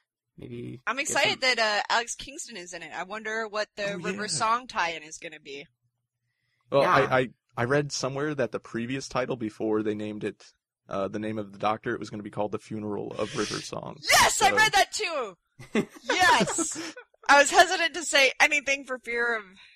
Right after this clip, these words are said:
Speaker 2: you guys being like, "What?"
Speaker 1: <laughs> She's just making this stuff up. Well, um,
Speaker 2: Yeah.
Speaker 1: but
Speaker 3: She
Speaker 1: we
Speaker 3: didn't
Speaker 1: know,
Speaker 3: wanna
Speaker 1: I
Speaker 3: lose
Speaker 1: mean,
Speaker 3: more points, Scott.
Speaker 1: but we, yeah,
Speaker 2: Yeah.
Speaker 1: exactly, negative one.
Speaker 2: <laughs>
Speaker 1: Um, but we know that would just be, like, misleading because we know where she dies.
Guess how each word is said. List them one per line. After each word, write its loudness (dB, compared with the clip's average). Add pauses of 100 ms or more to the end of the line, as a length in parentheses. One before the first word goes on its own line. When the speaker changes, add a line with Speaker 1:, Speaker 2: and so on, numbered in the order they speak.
(180)
Speaker 2:
you -12
guys -4
being -18
like, -12
"What?" -20 (460)
Speaker 1:
<laughs> -8
She's -14
just -12
making -6
this -6
stuff -8
up. -8 (360)
Well, 8
um, 4
Speaker 2:
Yeah. 4 (460)
Speaker 1:
but -2
Speaker 3:
She -2
Speaker 1:
we -2
Speaker 3:
didn't 0
Speaker 1:
know, -2
Speaker 3:
wanna -4
Speaker 1:
I 2
Speaker 3:
lose 0
Speaker 1:
mean, 0
Speaker 3:
more 0
points, -4
Scott. -8
Speaker 1:
but -4 (140)
we, -6
yeah, -8
Speaker 2:
Yeah. 4
Speaker 1:
exactly, -4
negative 0
one. -6
Speaker 2:
<laughs> -20 (240)
Speaker 1:
Um, 4 (180)
but 2
we -2
know 0
that 0
would -6
just -10
be, -4
like, -8 (240)
misleading -10
because -8
we -6
know -2
where -8
she -16
dies. -10